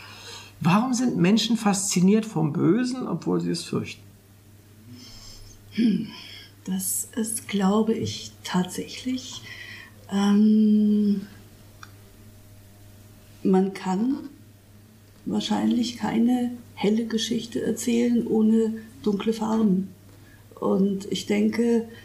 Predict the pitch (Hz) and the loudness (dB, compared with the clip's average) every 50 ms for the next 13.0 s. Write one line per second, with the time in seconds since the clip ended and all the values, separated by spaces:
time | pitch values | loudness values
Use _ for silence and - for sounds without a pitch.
0 | - - - - - - - 208 202 233 226 - 247 214 196 220 226 226 - - | -20 -20 -20 -20 -14 -8 -4 -2 -2 0 0 2 0 0 2 0 0 -2 -2 -6
1 | - 262 269 262 262 262 262 262 262 262 - - - - - - - - - - | -2 0 2 4 4 4 4 2 0 -2 -8 -14 -16 -18 -18 -20 -20 -18 -14 -8
2 | - - 196 190 208 214 214 214 220 - - - - - - - - - - - | -4 -2 -2 0 2 2 0 0 -2 -8 -14 -16 -18 -18 -16 -16 -16 -18 -18 -18
3 | - - - 226 214 202 - 220 214 - - - - - - - - - - - | -14 -4 0 2 2 2 4 2 0 0 -2 -6 -8 -10 -14 -18 -20 -20 -20 -20
4 | - - - - - - - - - - - - - - - 220 220 - 226 220 | -20 -20 -20 -20 -20 -20 -20 -20 -20 -20 -20 -20 -8 -2 0 0 2 4 4 4
5 | 220 214 - - - - 233 240 220 - 214 196 - 226 208 202 208 226 254 277 | 4 4 2 -2 -6 -2 0 0 2 2 2 2 4 4 4 4 6 4 4 4
6 | 285 277 285 277 - - 202 208 214 226 247 262 254 - - - - 233 233 226 | 4 4 4 2 0 -2 0 0 2 2 2 0 0 -4 -8 -4 0 2 2 4
7 | 226 226 226 226 233 226 226 220 226 226 - - - - - - - - - 220 | 4 4 6 6 6 4 4 2 -2 -6 -8 -12 -18 -20 -20 -20 -14 -6 -2 0
8 | 226 220 240 220 220 - 196 190 185 180 202 202 190 190 190 196 196 196 - - | 2 4 2 2 0 -2 -2 -2 -2 -2 -2 -4 -4 -2 -2 -2 -4 -6 -8 -12
9 | - - - - - - - - - - - - - 226 214 208 202 208 214 - | -14 -16 -18 -20 -20 -20 -20 -20 -20 -20 -10 -4 0 0 2 2 2 2 2 0
10 | - - - 214 202 202 220 214 - - - 226 226 214 214 214 226 220 220 - | 0 0 0 2 2 2 0 -2 -4 -6 -2 0 2 2 2 2 0 -2 -2 -2
11 | 202 202 196 196 - - - - 240 226 - - - - 233 220 220 220 226 220 | -2 -2 -2 -4 -8 -10 -6 -4 -4 -4 -4 -6 -6 -2 -2 0 0 0 -2 -2
12 | 220 226 220 - 220 220 220 233 233 226 226 220 226 226 214 208 196 208 208 - | -2 -2 -2 0 2 2 2 2 2 0 0 0 0 0 2 2 2 2 0 -2